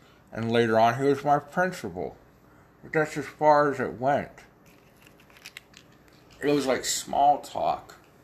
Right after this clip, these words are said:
Some kid came up in class one day and said,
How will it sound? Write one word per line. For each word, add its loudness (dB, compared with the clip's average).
Some -6
kid -8
came -8
up -2
in -12
class 0
one -10
day -8
and -10
said, -8